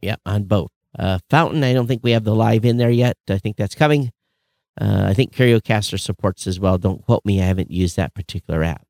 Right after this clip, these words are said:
But, uh, new podcast apps dot com, new podcast apps dot com. We'll see you next time. We'll see you back here next Wednesday. Everyone take care. We'll see you next time on the New Media Show.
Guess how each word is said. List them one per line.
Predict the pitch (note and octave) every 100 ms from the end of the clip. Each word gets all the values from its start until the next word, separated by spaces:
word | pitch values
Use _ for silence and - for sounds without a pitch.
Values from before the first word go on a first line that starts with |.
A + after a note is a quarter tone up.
| _
But, | E2 D#2+ _ F#2
uh, | F2 E2+ D#2+ - _ _ _ _ -
new | C#3
podcast | C3+ C3+ - B2 C3
apps | B2
dot | B2+ A#2
com, | F3 G#3 G#3+ F3+
new | E3
podcast | E3 D#3 D#3 C#3
apps | C3+
dot | C#3 C3
com. | C#3+ C#3
We'll |
see | A#2+ C3+
you |
next | C3 -
time. | C3 B2+
We'll |
see | A2+ C3
you |
back | B2 A#2
here | - A#2+
next | D#3+ - -
Wednesday. | F3 B3 C#4 C4+ F3+ G3 G3 F3 F#3+ G#3+ F#3 G3 C#4+ E3+ _ _ _ - C3+
Everyone | B2+ A#2+
take | C3 A#2
care. | - B2 A#2+
We'll | G#2+
see | - -
you | G#2
next | G#2 -
time | F#2 F2
on | F2
the | E2+
New | F2 G#2+ A2
Media | A2 G2 F#2 F2
Show. | - -